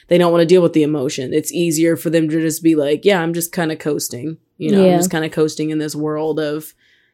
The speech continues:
Speaker 1: you know, life is good. I'm gonna stay here." Um, and I told myself that I would never be with somebody again that didn't talk about mental health,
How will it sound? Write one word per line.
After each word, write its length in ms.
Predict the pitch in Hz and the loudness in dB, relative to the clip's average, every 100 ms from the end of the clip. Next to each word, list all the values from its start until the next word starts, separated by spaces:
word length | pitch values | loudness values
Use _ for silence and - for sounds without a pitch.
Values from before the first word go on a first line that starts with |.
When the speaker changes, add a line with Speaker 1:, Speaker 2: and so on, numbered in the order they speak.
| - | -6
Speaker 1:
you 120 | 165 | -2
know, 200 | 160 151 | 0 2
life 240 | 170 185 | 4 4
is 100 | 185 165 | 4 4
good. 160 | 196 | 4
I'm 100 | 175 | 4
gonna 100 | 170 165 | 2 2
stay 280 | - 175 | 2 2
here." 420 | 165 160 160 156 _ _ _ _ _ - | 2 2 0 -2 _ _ _ _ _ 0
Um, 600 | 170 160 147 147 151 - _ | 2 4 2 -2 -6 -12 _
and 140 | - 160 | -2 2
I 100 | 190 | 4
told 260 | 190 175 165 | 4 2 4
myself 460 | 170 175 170 160 160 | 0 2 2 0 0
that 100 | 160 | 2
I 120 | 170 | 4
would 160 | 165 156 | 2 0
never 600 | 160 156 170 160 170 _ - 156 | -2 -2 -2 -4 -8 _ -10 2
be 180 | 170 | 4
with 120 | 156 151 | 4 2
somebody 340 | 160 156 151 | 0 0 0
again 340 | 147 156 151 | -2 -2 -4
that 200 | 147 135 | -6 -6
didn't 440 | 156 156 151 143 - _ _ _ _ _ _ _ _ | 0 2 2 -4 -8 _ _ _ _ _ _ _ _
talk 240 | - 185 175 | 0 2 4
about 240 | 170 160 | 2 2
mental 280 | 165 156 156 | 2 0 0
health, 360 | 160 151 151 | 0 -2 -4